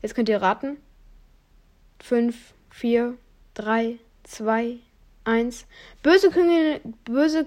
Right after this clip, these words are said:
Königin Pam hat auf jeden Fall alles neu. Okay, jetzt kommen wir zu den, ähm, Star-Skins. Ähm, genau. Da könnt ihr erstens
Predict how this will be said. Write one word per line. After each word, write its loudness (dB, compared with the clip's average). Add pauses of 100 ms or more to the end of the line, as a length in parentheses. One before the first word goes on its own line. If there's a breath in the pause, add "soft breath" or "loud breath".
Königin -2
Pam -6
hat -10
auf -12
jeden -6
Fall -10
alles -8
neu. -8 (500 loud breath)
Okay, 2
jetzt 2
kommen 0
wir 0
zu -4
den, 2
ähm, 2
Star-Skins. 2 (680 soft breath)
Ähm, 2
genau. -2 (1200)
Da 2
könnt -4
ihr -2 (280)
erstens -2